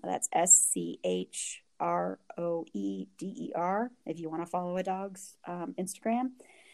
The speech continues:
Um, and then you can follow the show. You can, um, find us on Facebook under It's a Fandom Thing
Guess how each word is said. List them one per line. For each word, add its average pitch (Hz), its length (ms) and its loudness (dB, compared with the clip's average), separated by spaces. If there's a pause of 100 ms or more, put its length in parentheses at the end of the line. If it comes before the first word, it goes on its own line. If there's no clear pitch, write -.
(540)
Um, 180 460 6
and 202 200 6
then 185 320 8
you 202 220 -2
can 208 340 0
follow 196 440 6
the 170 80 -2
show. 269 720 8
You 226 120 -4
can, 185 380 -2 (280)
um, 185 300 2
find 208 360 4
us 220 460 2
on 175 260 2
Facebook 214 680 2 (160)
under 175 280 2
It's 165 180 2
a 190 40 0
Fandom 185 500 2
Thing 214 460 0